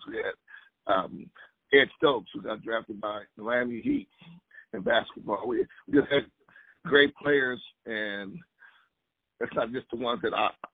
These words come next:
I coached. We had great players on campus, and, and I just had a great call. It felt like it was my calling. So by the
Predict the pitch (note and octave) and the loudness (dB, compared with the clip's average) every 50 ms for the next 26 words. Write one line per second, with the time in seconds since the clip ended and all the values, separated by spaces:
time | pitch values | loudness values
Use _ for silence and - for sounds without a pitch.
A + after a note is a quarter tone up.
0 | _ - - F#2+ _ - - D3+ D3+ B2 A2 F#2 - - - B2 G#2 D#3+ E3+ B2+ | _ -6 -6 -6 _ 2 6 6 6 6 4 -2 -6 -6 -4 -4 -4 -2 -2 -2
1 | B2+ B2 _ B2+ B2 A#2 A2+ A2+ E2 - - - C#3+ C3+ B2 - G#2+ G2 - - | -2 -2 _ -2 -2 -2 -4 -6 -10 -6 2 4 4 4 4 0 -4 -6 -4 -6
2 | F#3+ G3+ G3 _ - - - _ _ - A2+ B2 B2 G2+ C#3 B2 - - B2+ A#2+ | -8 -8 -8 _ -16 -20 -20 _ _ -2 0 0 2 2 -2 -4 2 2 2 2
3 | G#2 F#2+ G2 A2 C3 B2+ - _ _ _ - - C3 B2 C3 A#2 F2+ - - - | 2 -2 0 0 0 0 0 _ _ _ 2 6 8 8 8 6 0 -6 -6 -6
4 | B2 A2+ _ - - B2 - - G2 F#2+ _ - - C3 C3+ B2 G#2+ G2 F#2 F#2+ | -6 -6 _ -8 -8 -8 -6 -6 -8 -6 _ -2 0 0 0 -2 -6 -16 -20 -12
5 | _ B2 G2+ G2 - G2 - _ _ _ _ - - _ _ _ _ - A#2+ B2 | _ -10 -10 -10 -12 -16 -18 _ _ _ _ -20 -20 _ _ _ _ -6 -6 -6
6 | A2+ | -6